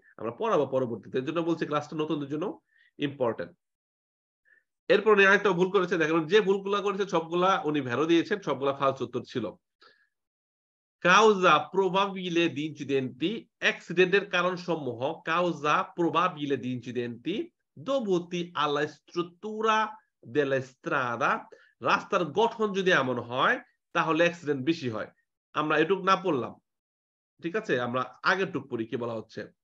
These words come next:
ভালো করে খেয়াল করি। Causa মানে কারণ, probabile di incidenti অ্যাক্সিডেন্ট হওয়ার কারণ সমূহ, কেন অ্যাক্সিডেন্ট বেশি হয়, dovuti alla struttura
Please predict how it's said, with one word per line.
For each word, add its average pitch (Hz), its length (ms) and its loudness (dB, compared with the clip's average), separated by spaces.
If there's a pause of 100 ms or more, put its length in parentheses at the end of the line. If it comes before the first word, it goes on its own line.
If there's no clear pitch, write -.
ভালো 131 180 -2
করে 123 140 -6
খেয়াল 113 220 -8
করি। 98 240 -18 (540)
Causa 180 720 2
মানে 135 220 -4
কারণ, 160 560 2 (100)
probabile 208 920 2
di 147 300 -2
incidenti 123 840 -6 (320)
অ্যাক্সিডেন্ট 208 600 0
হওয়ার 160 300 0 (120)
কারণ 208 300 2
সমূহ, 151 760 -8 (840)
কেন 226 220 4
অ্যাক্সিডেন্ট 175 560 2
বেশি 151 340 -2
হয়, 104 280 -10 (480)
dovuti 170 880 0
alla 135 680 2
struttura 170 1400 -2